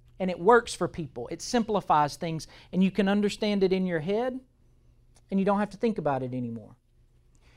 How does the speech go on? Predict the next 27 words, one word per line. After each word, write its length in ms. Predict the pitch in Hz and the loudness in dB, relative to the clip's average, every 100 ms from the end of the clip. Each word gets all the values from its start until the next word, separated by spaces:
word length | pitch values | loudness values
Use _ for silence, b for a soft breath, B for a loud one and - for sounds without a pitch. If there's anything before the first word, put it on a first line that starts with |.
| b | b
You 100 | 190 | 2
don't 140 | 214 | 4
have 140 | 233 233 | 4 -2
to 60 | |
think 260 | 214 233 214 | -2 -2 -2
about 440 | 180 175 170 175 160 | 2 4 4 4 2
why 160 | 175 | 2
bad 300 | 160 175 170 | 4 2 2
things 200 | 185 180 | -2 -6
happen 300 | 185 165 175 | -4 -4 -4
to 60 | 156 | -6
good 220 | 156 156 | -4 -6
people 320 | 180 147 127 | -6 -10 -8
anymore. 400 | 127 113 101 82 - _ _ _ _ _ _ _ _ | -8 -8 -10 -16 -20 _ _ _ _ _ _ _ _
You 60 | 160 | -12
don't 80 | 156 | -10
have 120 | 143 | -10
to 80 | 147 | -6
wrestle 340 | 151 156 175 | -6 -4 -8
with 140 | 156 156 | -8 -4
that. 300 | 180 196 - _ _ _ _ 147 | -4 -4 -8 _ _ _ _ -10
You 60 | |
don't 100 | 139 | -8
have 140 | 143 143 | -8 -8
to 80 | 139 | -10
read 180 | 131 | -8
Job. 420 | 123 151 185 196 | -6 -4 -2 -2